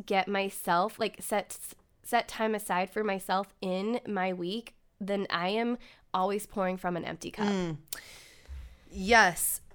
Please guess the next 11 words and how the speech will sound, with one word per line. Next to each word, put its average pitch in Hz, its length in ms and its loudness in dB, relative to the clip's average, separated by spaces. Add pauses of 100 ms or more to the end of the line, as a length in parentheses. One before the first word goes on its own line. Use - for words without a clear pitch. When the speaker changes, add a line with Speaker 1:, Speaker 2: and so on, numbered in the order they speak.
(640)
Speaker 2:
The 208 200 0
way 196 220 8
that, 226 240 10
like, 196 180 6
I 165 160 6
feel 196 120 6
like 180 140 4
I 147 100 0
interpret 165 420 0
that 190 200 8
is 165 100 0